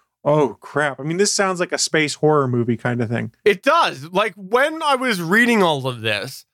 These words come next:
Speaker 2: that's what I was picturing, is, like, all, all of those, like, overdramatic s-, uh, sci-fi movies where they do something and things go horribly wrong and everything goes out of control for a few seconds. And then at the last minute, they steer it all right and everything is okay. But, like, that's exactly what I was picturing. <laughs>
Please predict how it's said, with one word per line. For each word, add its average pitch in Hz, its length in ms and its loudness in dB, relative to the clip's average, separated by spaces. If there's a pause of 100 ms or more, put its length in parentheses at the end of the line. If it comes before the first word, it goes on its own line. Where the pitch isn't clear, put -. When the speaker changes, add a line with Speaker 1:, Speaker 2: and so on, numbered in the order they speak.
(260)
Speaker 2:
that's 226 220 0
what 262 140 0
I 247 120 2
was 214 180 -2
picturing, 165 580 -2
is, 151 200 0
like, 175 180 2
all, 214 380 2
all 208 280 0
of 226 140 -4
those, 214 280 2
like, 185 260 2 (240)
overdramatic 185 1080 2 (280)
s-, - 240 -12
uh, 160 280 4
sci-fi 185 680 0
movies 151 500 -2
where 160 320 4
they 165 260 0
do 196 220 -2
something 190 440 2
and 170 80 -6
things 254 200 0
go 254 120 2
horribly 294 340 2
wrong 277 300 4
and 262 100 -2
everything 294 240 -2
goes 277 160 2
out 294 100 2
of 277 60 -2
control 277 320 2
for 285 140 -4
a 226 60 -4
few 254 140 -2
seconds. 254 460 -2 (300)
And 220 200 -2
then 233 140 2
at 240 140 -2
the 247 60 2
last 262 220 2
minute, 240 300 0
they 214 120 2
steer 240 360 2
it 226 60 4
all 208 200 2
right 196 380 0
and 175 80 -16
everything 175 480 0
is 151 240 0
okay. 139 380 0
But, 135 280 -2
like, 160 220 2
that's 202 220 -2
exactly 180 420 -4
what 160 140 0
I 151 80 0
was 139 160 -8
picturing. - 500 -6
<laughs> - 60 -20